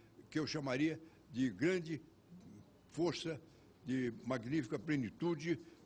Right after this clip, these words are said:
para dar assistência, gerar orientação e fazer com que cada um, a cada ano, aprimore o conhecimento, fortaleça a sua vocação, leve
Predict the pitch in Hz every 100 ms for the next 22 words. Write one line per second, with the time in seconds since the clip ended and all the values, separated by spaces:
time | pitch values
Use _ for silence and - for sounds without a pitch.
0 | - - - 147 156 156 135 - - 151
1 | 147 - 117 - - 156 143 185 151 -
2 | - - - 85 131 131 143 147 143 139
3 | 117 113 - 143 180 180 - - - -
4 | - 165 185 147 131 196 202 180 - 135
5 | 120 80 - - - - - 160 180 151
6 | 135 156 180 143 - 160 127 123 135 175
7 | 143 92 - - - - 143 139 - 170
8 | 127 185 196 156 139 - 131 - 104 104
9 | 85 - - - - - - - 170 185
10 | - 143 151 202 - 175 - 151 131 131
11 | 110 - 120 87 - - - - - -
12 | 131 180 185 190